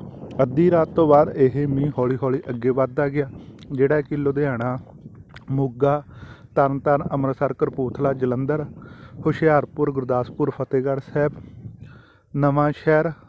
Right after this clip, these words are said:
ਚੰਡੀਗੜ੍ਹ, ਮੋਹਾਲੀ ਦੇ ਇਲਾਕਿਆਂ ਨੂੰ ਪ੍ਰਭਾਵਿਤ ਕੀਤਾ ਤੇ ਤਕਰੀਬਨ ਇਹ ਮੀਂਹ ਦੁਪਹਿਰ ਤੱਕ ਪੰਜਾਬ ਦੇ ਜ਼ਿਆਦਾਤਰ ਹਿੱਸਿਆਂ ਦੇ ਵਿੱਚ ਹਲਕੇ ਤੋਂ ਦਰਮਿਆਨੀ ਜਾਂ ਮੀਂਹ ਦੀਆਂ ਕਾਰਵਾਈਆਂ ਦੇਖੀਆਂ ਗਈਆਂ।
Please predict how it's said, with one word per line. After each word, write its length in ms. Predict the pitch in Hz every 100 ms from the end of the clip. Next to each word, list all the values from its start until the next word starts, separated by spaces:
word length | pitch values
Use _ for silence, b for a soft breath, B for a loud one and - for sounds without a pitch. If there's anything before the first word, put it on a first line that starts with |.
| b b _
ਚੰਡੀਗੜ੍ਹ, 440 | 151 139 143 151 147
ਮੋਹਾਲੀ 380 | 147 135 127
ਦੇ 120 | 135 135
ਇਲਾਕਿਆਂ 400 | 131 123 - 135
ਨੂੰ 80 |
ਪ੍ਰਭਾਵਿਤ 460 | 131 143 139 123 117
ਕੀਤਾ 420 | - 127 - 147 - B B B _
ਤੇ 100 | 160 -
ਤਕਰੀਬਨ 500 | 151 143 143 143 156 -
ਇਹ 300 | 139 127 151
ਮੀਂਹ 300 | 123 127 131 - _ -
ਦੁਪਹਿਰ 480 | 127 135 - 135 151
ਤੱਕ 320 | - 139 -
ਪੰਜਾਬ 500 | - 143 123 123 123
ਦੇ 240 | 123 127 135
ਜ਼ਿਆਦਾਤਰ 500 | 127 123 127 - 135 131
ਹਿੱਸਿਆਂ 320 | 127 - 123
ਦੇ 100 | 123
ਵਿੱਚ 220 | 120 127 -
ਹਲਕੇ 360 | - 165 202 156
ਤੋਂ 120 | 143
ਦਰਮਿਆਨੀ 600 | 127 127 127 120 123 131
ਜਾਂ 200 | 139 151 - B B B B 170
ਮੀਂਹ 260 | 143 170
ਦੀਆਂ 180 | 180 170
ਕਾਰਵਾਈਆਂ 560 | - 131 120 117 117 113
ਦੇਖੀਆਂ 380 | 110 - 117 110
ਗਈਆਂ। 320 | 107 104